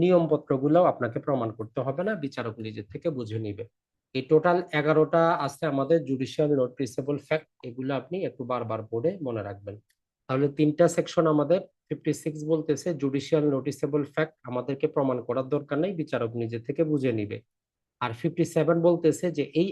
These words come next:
এগারোটা হচ্ছে জুডিশিয়াল নোটিসেবল ফ্যাক্ট। আর ফিফটি এইট বলতেছে যে কোনো ব্যক্তি যদি কোনো কিছু স্বীকার করে, এটাকে আমরা অ্যাডমিটেড ফ্যাক্ট বলবো। অ্যাডমিটেড ফ্যাক্ট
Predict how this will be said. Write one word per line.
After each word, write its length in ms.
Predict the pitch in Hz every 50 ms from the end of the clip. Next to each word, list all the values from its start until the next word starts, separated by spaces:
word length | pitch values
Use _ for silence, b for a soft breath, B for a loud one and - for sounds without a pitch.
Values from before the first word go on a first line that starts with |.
| 160 135 143
এগারোটা 360 | 131 139 135 139 135 - 156 143
হচ্ছে 260 | 160 165 - - - 208 233 233 196 180 147 131 123 117 110
জুডিশিয়াল 440 | 131 123 123 123 - - 160 151 151 143
নোটিসেবল 480 | 127 117 127 120 - - 127 131 143 135 - -
ফ্যাক্ট। 200 | 180 185 180 - _ _ _ _ _ _ _ -
আর 80 | 120 117 -
ফিফটি 260 | 156 139 139 - 139 135 143
এইট 120 | 156 151 147 143
বলতেছে 360 | 139 131 131 - 160 151 - 165 151
যে 60 | 143 135 -
কোনো 160 | 131 123 131 135 135
ব্যক্তি 240 | 147 - - - 135 123
যদি 140 | 123 113 117 117 117
কোনো 140 | 117 127 135 143
কিছু 160 | 143 - 160 151 -
স্বীকার 260 | - 170 - - - - -
করে, 180 | 147 147 143 117 117 - _ _ _ _ _ _ 120
এটাকে 200 | 110 147 143 - 143
আমরা 140 | 139 147 147 - -
অ্যাডমিটেড 480 | 160 143 143 131 135 131 - 151 151 - -
ফ্যাক্ট 200 | 170 160 160 165 151 151
বলবো। 240 | 165 160 165 165 214 233 - _ _ _ _ _ -
অ্যাডমিটেড 480 | 165 170 170 165 165 156 165 170 165 170 -
ফ্যাক্ট 200 | - 175 180